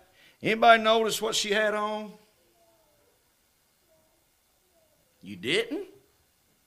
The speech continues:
Well, ain't that good?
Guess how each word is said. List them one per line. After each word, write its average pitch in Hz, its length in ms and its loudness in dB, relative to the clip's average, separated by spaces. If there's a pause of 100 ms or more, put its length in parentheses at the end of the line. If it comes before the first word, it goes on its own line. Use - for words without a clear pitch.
(1160)
Well, 104 160 -4
ain't 190 220 -2
that 220 260 -2
good? 254 540 -4